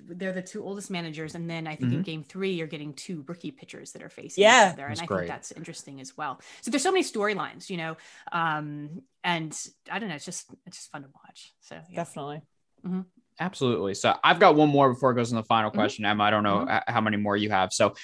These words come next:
Speaker 2: you know, w-, we've talked about it and you've brought it up, you know, with that, that really that trio of Minter, Smith, and, and Matzek leading the way,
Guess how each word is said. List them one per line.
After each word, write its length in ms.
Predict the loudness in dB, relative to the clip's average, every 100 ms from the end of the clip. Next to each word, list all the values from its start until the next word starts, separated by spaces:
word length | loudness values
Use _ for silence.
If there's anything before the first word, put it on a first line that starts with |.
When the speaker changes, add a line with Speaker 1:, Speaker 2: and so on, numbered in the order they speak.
| -2
Speaker 2:
you 60 | 6
know, 120 | 8 8
w-, 240 | 4 0
we've 240 | 4 6 8
talked 280 | 8 8 8
about 180 | 6
it 60 | 8
and 100 | 6
you've 180 | 2 4
brought 220 | 6 6
it 80 | 6
up, 200 | 4 2
you 80 | -4
know, 80 | -2
with 140 | 0
that, 240 | 2 2 2
that 160 | 2 4
really 220 | 4 6
that 180 | 4 2
trio 520 | -2 -2 2 2 0 _ _ _ _ _ -8
of 160 | -4 2
Minter, 380 | 4 4 4 2
Smith, 360 | 2 2 2 0
and, 100 | 0
and 180 | 0 2
Matzek 360 | 0 0 -2 -2
leading 300 | 0 4 4
the 80 | 4
way, 340 | 4 2 0